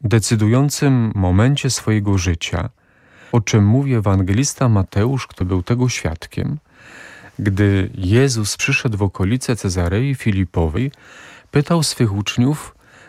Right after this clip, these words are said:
za kogo ludzie uważają Syna Człowieczego. A oni powiedzieli, jedni za Jana Chrzciciela, inni za Eliasza,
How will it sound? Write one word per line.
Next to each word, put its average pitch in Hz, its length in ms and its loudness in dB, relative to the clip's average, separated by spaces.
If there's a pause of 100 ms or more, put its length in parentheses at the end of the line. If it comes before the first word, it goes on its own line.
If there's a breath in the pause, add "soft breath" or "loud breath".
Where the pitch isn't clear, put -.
(120 loud breath)
za 101 220 4
kogo 117 320 2
ludzie 110 300 2
uważają 101 520 2
Syna 85 380 -4
Człowieczego. - 840 -8 (1200 loud breath)
A 101 100 2
oni 101 200 4
powiedzieli, 117 640 -2 (320)
jedni 117 420 2
za 107 360 -6
Jana 92 340 0
Chrzciciela, 90 680 -2
inni 95 360 4
za 95 100 0
Eliasza, 85 720 -2